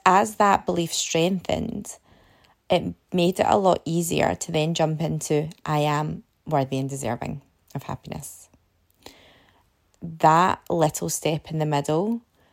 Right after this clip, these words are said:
made all the difference for me. So if you out there who are listening are struggling to really get into affirmations and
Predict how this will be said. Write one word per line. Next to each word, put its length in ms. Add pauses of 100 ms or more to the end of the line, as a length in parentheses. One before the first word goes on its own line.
(200)
made 320
all 180
the 60
difference 440
for 160
me. 260 (760)
So 320
if 280
you 380 (100)
out 120
there 140
who 100
are 140
listening 560
are 160
struggling 580
to 200
really 340
get 220
into 240
affirmations 920
and 220